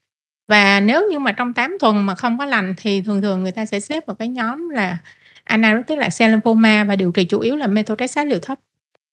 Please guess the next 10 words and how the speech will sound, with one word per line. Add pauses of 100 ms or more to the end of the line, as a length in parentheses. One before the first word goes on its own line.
(1160)
Về
cái
chẩn
đoán
bệnh
thì
cần
phải
chẩn
đoán,